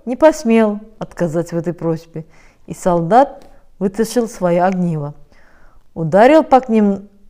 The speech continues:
ударил по кремню. Раз, два, три. И перед ним пристало, пристали все три собаки.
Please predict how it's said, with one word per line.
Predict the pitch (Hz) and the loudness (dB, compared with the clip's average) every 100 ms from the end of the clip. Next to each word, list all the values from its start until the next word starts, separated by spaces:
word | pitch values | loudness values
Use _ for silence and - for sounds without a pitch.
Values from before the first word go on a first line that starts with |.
| _ _ | _ _
ударил | 180 175 240 320 | -6 2 4 4
по | 302 269 | 2 -2
кремню. | 254 226 190 175 156 - _ _ - - | -2 0 0 -2 -6 -12 _ _ -20 -16
Раз, | 175 175 170 - - - - | -4 -2 -2 -4 -20 -20 -12
два, | 160 180 160 | -4 -2 -2
три. | - 190 185 139 - - _ _ _ - | -2 0 0 -2 -10 -20 _ _ _ -20
И | - | -14
перед | 160 196 190 185 | -4 2 2 2
ним | 196 277 302 - _ - - | -4 -4 -6 -14 _ -20 -20
пристало, | - 175 - 220 226 214 - - | -16 -12 2 4 4 2 -2 -18
пристали | - 190 185 226 220 220 | -6 -6 -2 4 6 6
все | 214 - - 311 | 0 -2 2 2
три | 311 254 | 2 -2
собаки. | 247 254 214 214 175 - 143 | 0 2 2 2 2 -2 -14